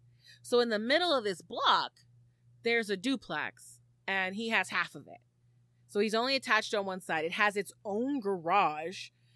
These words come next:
and it's, like, pulled back from the street. It definitely was just ra-, weirdly built there, but, uh, they pull in the garage, and Josefina sees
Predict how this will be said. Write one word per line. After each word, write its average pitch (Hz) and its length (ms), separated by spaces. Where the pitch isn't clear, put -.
and 208 180
it's, 202 240
like, 196 160
pulled 269 460
back 190 320
from 196 500
the 185 80
street. 254 420
It 226 160
definitely 262 480
was 190 280
just - 300
ra-, 185 320
weirdly 185 400
built 160 300
there, 135 320
but, 156 240
uh, 156 220
they 190 120
pull 302 140
in 302 60
the 262 60
garage, 214 480
and 233 400
Josefina 277 580
sees 254 400